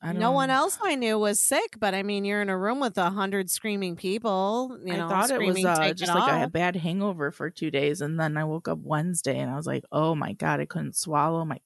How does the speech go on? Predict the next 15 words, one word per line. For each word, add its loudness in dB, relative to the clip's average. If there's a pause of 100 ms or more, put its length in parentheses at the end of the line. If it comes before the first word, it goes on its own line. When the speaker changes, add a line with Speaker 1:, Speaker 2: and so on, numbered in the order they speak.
Speaker 1:
throat -2
was -4
all 0
swollen. 0 (840)
So 0
I 4
went 2
to 2
Speaker 2:
Oh, 0
Speaker 1:
urgent 2
Speaker 2:
man. -
Speaker 1:
care, 2
and -4
she's -6
like -2